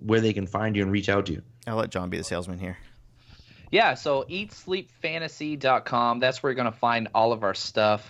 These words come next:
Speaker 3: um, which is great. And having said that, um, find us on Twitter at, at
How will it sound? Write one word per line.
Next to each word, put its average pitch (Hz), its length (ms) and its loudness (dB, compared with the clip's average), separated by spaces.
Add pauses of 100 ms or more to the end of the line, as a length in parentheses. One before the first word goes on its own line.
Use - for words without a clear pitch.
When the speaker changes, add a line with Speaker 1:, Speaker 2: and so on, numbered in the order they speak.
(120)
Speaker 3:
um, 98 680 -2
which 110 240 0
is 98 140 -4
great. 117 640 2
And 151 380 4
having 143 260 -2
said 196 240 -2
that, 139 340 2 (140)
um, 120 480 -2 (160)
find 147 180 2
us 180 120 -4
on 180 100 -4
Twitter 180 540 -4
at, 135 280 0 (240)
at 143 400 -2